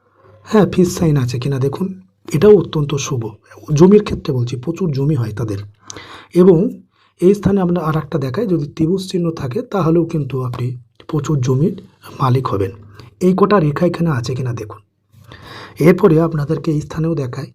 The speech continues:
এই স্থানে স্টার চিহ্ন যদি থাকে, তাহলেও তারা প্রচুর জমি জায়গা করতে পারে, অথবা এখানে যদি একটা ফিস সাইন তৈরি হয়,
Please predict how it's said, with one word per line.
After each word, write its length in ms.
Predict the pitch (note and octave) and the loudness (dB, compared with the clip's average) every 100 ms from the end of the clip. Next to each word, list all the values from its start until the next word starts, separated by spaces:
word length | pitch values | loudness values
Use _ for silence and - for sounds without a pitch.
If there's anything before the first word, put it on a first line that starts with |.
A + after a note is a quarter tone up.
| _ _ _ - - - - - | _ _ _ -20 -20 -20 -6 6
এই 160 | E3+ E3+ | 6 6
স্থানে 220 | - F3 | 2 0
স্টার 280 | D#3+ - D3 D3 | 0 -4 -4 -4
চিহ্ন 160 | - D#3 | -2 -2
যদি 200 | D3 D3 C#3+ | 0 -2 -2
থাকে, 280 | C#3+ B2 D#3+ B2+ | -4 -4 -6 -4
তাহলেও 260 | A2 D3+ E3 | 0 0 0
তারা 160 | D3+ C#3+ | -2 -2
প্রচুর 300 | - - C#3 | -6 -8 -6
জমি 180 | C3 C3 | -4 -2
জায়গা 320 | B2 B2+ B2 - - - | -2 0 -2 -4 -10 -10
করতে 280 | D3+ - D3+ | -10 -4 0
পারে, 200 | D3+ D#3 - _ _ - - - | 2 0 -2 _ _ -20 -20 -6
অথবা 280 | D3 - E3 E3+ | -2 2 4 4
এখানে 260 | - F3+ F3+ | 4 2 2
যদি 140 | F3 D#3 | 2 2
একটা 220 | C#3+ D3 - - _ _ - - | 0 -2 -4 -12 _ _ -20 0
ফিস 200 | E3+ F3 - | 4 4 2
সাইন 160 | E3 D#3+ | 0 2
তৈরি 240 | D3 C#3 | 0 2
হয়, 140 | D3 | 0